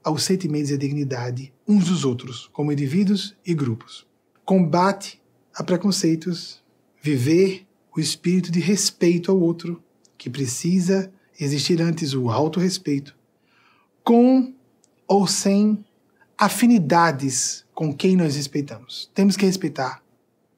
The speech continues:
todas as pessoas, inclusive criminosos, na sua dignidade humana,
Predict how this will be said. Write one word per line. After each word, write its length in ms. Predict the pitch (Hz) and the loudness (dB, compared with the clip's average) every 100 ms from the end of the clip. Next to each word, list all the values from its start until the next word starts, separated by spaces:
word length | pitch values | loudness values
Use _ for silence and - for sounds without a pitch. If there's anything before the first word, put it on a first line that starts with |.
| _ _ _ _ _ | _ _ _ _ _
todas 300 | 220 214 156 | 4 4 4
as 100 | 127 | -4
pessoas, 520 | 120 131 - - - - | -6 -10 -10 -12 -14 -6
inclusive 360 | 165 180 147 139 | -2 0 0 -2
criminosos, 720 | 147 156 123 117 - - _ _ _ _ _ - | -4 -4 -6 -8 -10 -12 _ _ _ _ _ -6
na 140 | 147 | -4
sua 160 | - 156 | -2 -2
dignidade 640 | 135 143 160 135 135 131 | -2 -2 -2 -2 -2 0
humana, 520 | 127 135 127 120 117 | 0 0 0 -2 -4